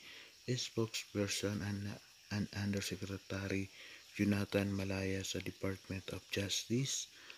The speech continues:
at sa Prosecutor General sa pagbibigay order sa lahat ng provincial at city prosecutors na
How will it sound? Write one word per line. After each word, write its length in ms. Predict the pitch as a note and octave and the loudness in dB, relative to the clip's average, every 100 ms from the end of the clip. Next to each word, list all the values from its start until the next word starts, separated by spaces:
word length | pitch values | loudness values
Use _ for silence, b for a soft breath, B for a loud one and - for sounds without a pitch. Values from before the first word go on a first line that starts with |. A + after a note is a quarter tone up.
| B | B
at 160 | G#2 G#2 | -6 -4
sa 160 | G#2 | -4
Prosecutor 720 | - G2+ G2 G2 - G2 - G2 | -2 -2 0 -2 0 0 2 -2
General 480 | - F#2+ G2 G2 F#2+ | 0 -2 -2 -2 -2
sa 240 | F#2+ - F#2+ | -2 -4 -4
pagbibigay 720 | F#2+ F#2+ G2 - F#2+ G2 F#2 F2+ | -4 0 -2 0 0 2 0 0
order 400 | G2 F2+ F#2+ F#2 | -4 -2 -2 0
sa 200 | - G2 | 0 -2
lahat 240 | F#2+ F#2+ F#2 - | -2 -4 -8 -6
ng 240 | G2+ G2 G2 B B B B B B - - | -2 -2 -4 B B B B B B -20 -2
provincial 840 | G2+ F#2+ G2 G2 G2 - G2 G2+ - | 0 0 0 0 2 2 0 -4 -4
at 160 | F#2+ - | -4 -2
city 480 | - F#2+ - - | -2 -2 -4 -6
prosecutors 960 | G2 - F#2+ F2+ - F#2+ - G2 F#2+ | -4 -4 -4 -4 -2 -4 -2 -2 -2
na 80 | - | -2